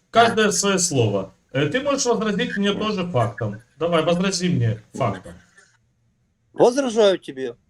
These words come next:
Speaker 1: Давай, фактом, только фактом, не
Speaker 2: С
Speaker 1: своими
Speaker 2: тысяча восемьсот восьмидесятого, нет, ты мне сказал, что там воевали и мусульмане-персы. С тысяча восемьсот восьмидесятого года назови мне, когда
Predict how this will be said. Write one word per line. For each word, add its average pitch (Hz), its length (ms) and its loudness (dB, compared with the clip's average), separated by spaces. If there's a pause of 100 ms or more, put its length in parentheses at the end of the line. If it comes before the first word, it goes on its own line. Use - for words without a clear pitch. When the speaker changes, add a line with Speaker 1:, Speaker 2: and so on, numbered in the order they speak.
(200)
Speaker 1:
Давай, 127 380 2 (160)
фактом, 127 440 2
только 190 280 2
фактом, 160 360 2
не 175 100 2
Speaker 2:
С 175 60 4
Speaker 1:
своими 294 280 4
Speaker 2:
тысяча 196 260 6
восемьсот 180 240 2
восьмидесятого, 214 920 2 (360)
нет, 135 320 4
ты 214 120 10
мне 247 140 4
сказал, 196 320 4
что 190 160 -10
там 196 240 0
воевали 180 540 0
и - 100 -12
мусульмане-персы. 190 1000 -4
С - 80 -20
тысяча 262 320 -6
восемьсот 247 400 -6
восьмидесятого 226 680 -4
года 196 300 -2
назови 220 360 -4
мне, 254 160 -6
когда 185 300 0